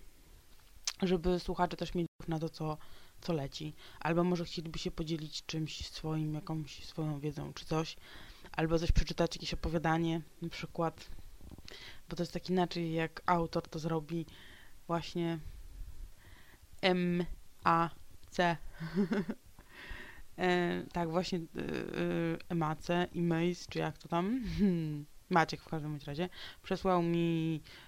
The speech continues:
taki wstęp do swojego opowiadania, e, o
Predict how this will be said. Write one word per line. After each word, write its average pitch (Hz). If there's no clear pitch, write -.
taki 165
wstęp 165
do 160
swojego 160
opowiadania, 160
e, 180
o 170